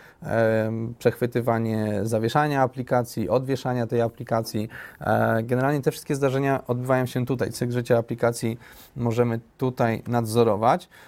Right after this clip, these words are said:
E, mamy tutaj na przykład tą metodę onLaunch, która jest dla nas bardzo ważna, bo ona,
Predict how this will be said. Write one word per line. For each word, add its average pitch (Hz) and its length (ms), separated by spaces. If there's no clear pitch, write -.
E, 113 140
mamy 139 260
tutaj 131 200
na 127 100
przykład 123 260
tą 117 80
metodę 117 580
onLaunch, 135 600
która 123 200
jest 117 140
dla 117 100
nas 113 360
bardzo 123 460
ważna, 120 460
bo 113 160
ona, 120 440